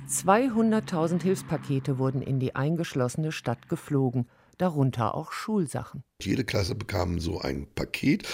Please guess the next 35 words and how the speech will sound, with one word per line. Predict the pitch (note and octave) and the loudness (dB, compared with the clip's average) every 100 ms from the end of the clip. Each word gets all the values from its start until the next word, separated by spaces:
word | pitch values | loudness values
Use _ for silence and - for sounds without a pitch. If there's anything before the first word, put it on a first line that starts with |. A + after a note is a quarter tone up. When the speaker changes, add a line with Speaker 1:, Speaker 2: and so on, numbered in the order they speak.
| - | -8
Speaker 2:
das | - G#2 | -4 0
wurde | F#2+ F#2 | 0 2
dann | F2 E2+ E2+ | 2 0 0
in | E2 | 0
der | |
Klasse | D#2+ F#2+ F2+ - | 0 0 0 -2
von | - D#2 | -2 0
der | D2 | 2
Lehrerin | D#2 D2 C#2+ C#2 | 2 2 0 -2
ausgepackt | E2 F2+ A2 - - F3+ - - - - | 0 0 2 -2 -4 -4 -6 -8 -10 -2
und | - F#2 D#2+ | 2 2 2
da | F2+ E2+ F2 E2+ | 0 2 2 0
kriegten | - F#2 - F2 | 0 0 0 0
wir | D2 | 0
dann | C#2 A#1 | 0 -2
Schreibhefte, | - - - C#2 F#2 - - - E2+ D#2+ - F2 - - - - - - - - | -4 -2 0 2 0 -2 -2 2 4 4 2 0 0 -6 -2 -2 -2 -10 -14 4
Buntstifte, | F#2 F#2+ F#2 - - - E2 - - | 8 8 6 2 -2 0 -2 -2 -2
Bleistifte, | C#2+ C#2 B1+ D2 E2 - - D2+ - - B1+ | -2 4 6 6 4 0 -2 -6 -6 -8 -4
Radierstifte | C2+ C2+ D2 F2+ G#2+ - - - - - - - | -4 -4 -2 6 8 8 2 -4 -4 -8 -10 0
und | - G#2 F#2 | 4 4 4
noch | F#2 D#2+ | -2 0
was | D2+ D#2+ | -2 0
also | D#2 D#2+ | -2 -2
ganz | E2 E2 | -4 -4
neu | E2 D2 D#2 | -2 -2 0
war, | D2 | -2
so | C#2+ | -4
Bleianspitzer. | C2+ - G1+ G1+ - - - - | -6 -4 -4 -6 -8 -8 -8 -4
Daran | E2 E2 F#2 | -4 -4 -6
kann | F2 | -6
ich | D#2 | -6
mich | - C#2 | -8 -6
immer | C2+ B1 | -6 -6
noch | A#1 | -8
erinnern. | C#2 - - - | -8 -8 -8 -12